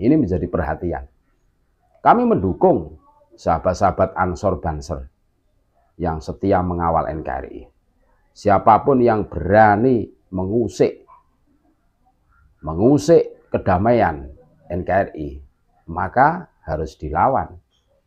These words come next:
Dan kita semua tentunya sudah maklum bahwa dakwah-dakwah yang dilontarkan oleh Ustadz yang satu ini, ini menciderai kebinekaan kita.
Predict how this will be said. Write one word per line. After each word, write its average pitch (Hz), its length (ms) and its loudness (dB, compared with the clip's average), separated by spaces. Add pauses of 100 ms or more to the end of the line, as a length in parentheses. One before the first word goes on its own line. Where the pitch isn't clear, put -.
Dan 104 240 6
kita 113 240 2
semua 196 480 0
tentunya 127 400 0
sudah 76 480 -10
maklum 120 640 0 (400)
bahwa 85 400 -4
dakwah-dakwah - 1040 -4 (240)
yang 87 320 -6
dilontarkan 90 1400 -4 (400)
oleh 90 400 -4 (160)
Ustadz - 560 -4
yang 92 240 -2
satu 92 320 -4
ini, 185 320 4 (560)
ini 120 560 0
menciderai 95 800 -2
kebinekaan 82 720 -6
kita. - 480 -16